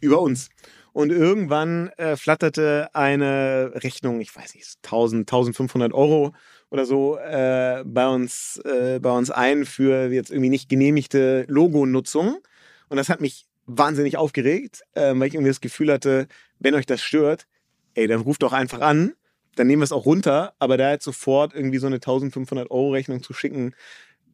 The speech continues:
das ist irgendwie nicht cool. Ähm, vor allen Dingen in so einer Zeit, wo alle mal gesagt haben, wir brauchen mehr Gründer und mehr Startups und wir müssen Gründertum fördern. Da habe ich gedacht, das ist jetzt irgendwie so das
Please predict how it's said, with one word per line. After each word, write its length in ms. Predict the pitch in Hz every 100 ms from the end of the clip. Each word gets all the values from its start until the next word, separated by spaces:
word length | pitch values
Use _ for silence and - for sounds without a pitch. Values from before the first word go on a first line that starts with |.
| -
das 160 | 120
ist 80 | 120
irgendwie 580 | 131 123 110 110 107 98 - _ _ -
nicht 320 | 139 - -
cool. 360 | 147 139 196 - _
Ähm, 280 | 151 131 123
vor 200 | - 123
allen 80 | 127
Dingen 140 | 139
in 80 | 131
so 60 | 127
einer 160 | 127 110
Zeit, 420 | 120 123 131 123
wo 240 | 123 127
alle 220 | 127 127
mal 80 | 131
gesagt 300 | 120 120 -
haben, 120 | 117
wir 80 | 117
brauchen 440 | 101 104 131 143 117
mehr 180 | 127 117
Gründer 420 | 113 135 131 123
und 80 | 123
mehr 140 | 123
Startups 600 | 123 123 127 127 123 -
und 100 | 127
wir 80 | 113
müssen 380 | 123 - 120 117 - - -
Gründertum 460 | - 139 139 127 123
fördern. 480 | - 123 131 123 117
Da 60 |
habe 80 | 117
ich 80 | -
gedacht, 200 | 113 113
das 100 | 131
ist 60 | 120
jetzt 120 | 117
irgendwie 260 | - 110 113
so 100 | 107
das 300 | 107 - -